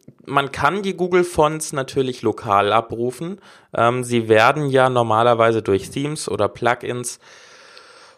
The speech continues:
von den Google Servern selber abgerufen und hierbei werden auch Daten übermittelt an die Google Server. Ähm, sehr viele Datenschutzbeauftragte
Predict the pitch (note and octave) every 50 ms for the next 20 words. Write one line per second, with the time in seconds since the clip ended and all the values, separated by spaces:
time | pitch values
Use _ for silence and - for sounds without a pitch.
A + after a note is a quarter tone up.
0 | _ _ _ - - B2+ C3 D#3 E3 D#3 B2 C#3+ D#3+ D#3+ C#3 - - B2 A#2 B2
1 | A#2+ A#2 A2 A2+ A#2 C3+ C3 G#2+ G#2 G#2 - - G#2 F#2+ G#2 A#2 A#2 - C#3 B2+
2 | A#2 A#2 - B2+ B2 A#2+ B2 A#2 G#2+ G#2+ G#2 G#2 G#2+ G#2 G#2+ - - - G2 F#2+
3 | - - G#2+ G#2 G#2 G#2 G2+ G2+ G#2 G#2 - G2 F2+ F2 - F#2 F2+ F#2 F#2 -
4 | G2 G2 F#2 F2 - - - - - - - - - - _ _ _ - - _
5 | - - _ _ - - - A2+ A2+ A#2 A#2 A#2+ A#2+ B2 A#2+ A#2 A#2 A2+ A#2 A#2+
6 | C3+ D3+ D#3 - F3+ E3+ D3 B2 A2 A2 A#2+ C3+ - D#3 D3 - - D#3+ D3+ D3+
7 | - - - - - B2+ B2 A2 A2 A#2+ C#3+ D3+ - - - - D#3+ D#3+ E3 E3
8 | - - F3+ F3 F3+ F3+